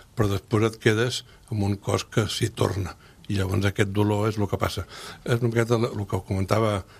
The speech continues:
la Carolina del tema de la cronicitat. És a dir que, eh, sí, sí, podem tenir un moment de poc dolor, un moment agut, però després et quedes amb un risc de més cronicitat, perquè llavors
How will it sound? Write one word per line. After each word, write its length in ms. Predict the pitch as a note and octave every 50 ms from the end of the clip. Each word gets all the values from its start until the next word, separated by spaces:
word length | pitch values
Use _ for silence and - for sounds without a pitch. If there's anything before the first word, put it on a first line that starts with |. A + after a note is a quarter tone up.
| - - - -
la 200 | G#2 G2+ G2+ G2
Carolina 460 | - G2 F#2 F#2+ G2 A2 G#2+ G#2+ G2+ F#2
del 160 | F#2+ F#2+ F#2
tema 240 | - G#2 G2+ G#2 G2+
de 80 | F#2+
la 80 | G2 G2+
cronicitat. 800 | - - G#2 G2 G2+ G2 F#2 - G2+ F#2 F#2+ A2+ G#2 F#2 - - - - - - - - - - -
És 100 | - F#2
a 60 | G#2 G2+
dir 140 | A2 G#2+ -
que, 160 | - G#2+ G2+ F#2+ - - - - - - -
eh, 300 | G#2+ G#2 G2+ F#2+ G2 F#2+
sí, 100 | - - G#2+
sí, 200 | - - B2 G#2
podem 380 | F#2+ - - - G2+ G#2 G2+ G2+
tenir 160 | - A2+ A2
un 60 | A2 G#2+
moment 220 | G#2+ A2 A2 G#2+
de 100 | G#2 G#2
poc 300 | F#2+ - - G#2+ G2+ G2 G2
dolor, 300 | G#2 G#2 G#2 G#2+ A2 A#2
un 160 | A#2 A2+ G#2
moment 220 | G2+ G2+ G2+ G2 F#2
agut, 380 | F#2 G2+ A#2 G#2+ - - - - - - - - - - - - -
però 140 | - A#2 G2+ -
després 240 | - - G2 G#2
et 100 | G2+ - - -
quedes 340 | - A#2 G#2+ G#2 G#2+ G2+ G#2
amb 140 | G2+ G2 G2 G2
un 100 | G2 F#2+
risc 320 | G2+ G#2+ G#2 G2+ F#2 -
de 60 | A2+ G2+
més 200 | G2 G2 F#2+ -
cronicitat, 560 | - - G2+ G2+ F2+ - G#2 - - G2+ G#2+ -
perquè 160 | - A2+ G#2
llavors 300 | G2+ G2+ G2 G#2+ A2 -